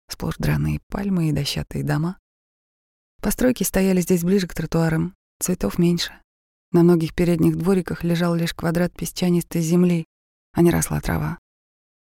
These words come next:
Откуда-то с фона, слабо, словно шорох машин по шоссе, Дороти слышала шум моря.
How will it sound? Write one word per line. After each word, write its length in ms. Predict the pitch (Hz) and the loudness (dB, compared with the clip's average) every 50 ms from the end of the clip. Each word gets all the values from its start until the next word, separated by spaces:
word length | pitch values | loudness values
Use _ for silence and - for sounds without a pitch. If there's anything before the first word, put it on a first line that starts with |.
| _ _ _ _ _ _ _ _ _ | _ _ _ _ _ _ _ _ _
Откуда-то 440 | - - - - 196 190 190 - - | -4 -4 -2 -2 -2 -2 -2 -2 -2
с 80 | - - | -4 -4
фона, 400 | - - - 247 254 330 294 170 | -4 -2 0 4 4 4 4 2
слабо, 560 | - - 196 196 214 226 185 170 156 165 - - | 0 0 0 0 2 2 0 0 -2 -4 -6 -6
словно 400 | - - - 175 185 175 180 180 | -4 -4 -2 -2 0 0 0 0
шорох 340 | - - 202 190 185 - - | 0 0 -2 -2 -2 -2 -2
машин 340 | 180 175 - - 214 208 | -2 0 0 0 0 0
по 100 | - - | 0 -2
шоссе, 480 | 160 - 175 165 - - - 165 160 165 - _ _ _ _ _ _ _ _ _ _ - | -4 -4 -2 -2 -2 0 0 -2 -4 -4 -8 _ _ _ _ _ _ _ _ _ _ -2
Дороти 320 | 175 202 202 196 - 185 | -2 0 0 0 -2 -4
слышала 420 | - - 185 185 - - 170 165 165 | -6 -4 -4 -6 -6 -6 -6 -4 -4
шум 280 | - - 175 170 165 | -4 -2 -2 0 0
моря. 300 | 160 156 156 156 160 170 | 2 0 0 -2 -4 -8